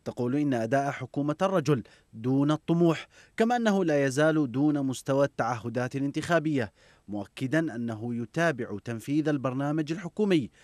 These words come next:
وسيطلع الشعب على النتائج. النائب كاظم الصيادي هاجم رئيس الحكومة عبد المهدي، معتبرا أنه فقد السيطرة على إدارة الدولة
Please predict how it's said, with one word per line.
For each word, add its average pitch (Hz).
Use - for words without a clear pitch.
وسيطلع 165
الشعب 123
على 113
النتائج. 92
النائب 233
كاظم 156
الصيادي 147
هاجم 143
رئيس 139
الحكومة 139
عبد 131
المهدي، 147
معتبرا 113
أنه 120
فقد 113
السيطرة 131
على 131
إدارة 139
الدولة 156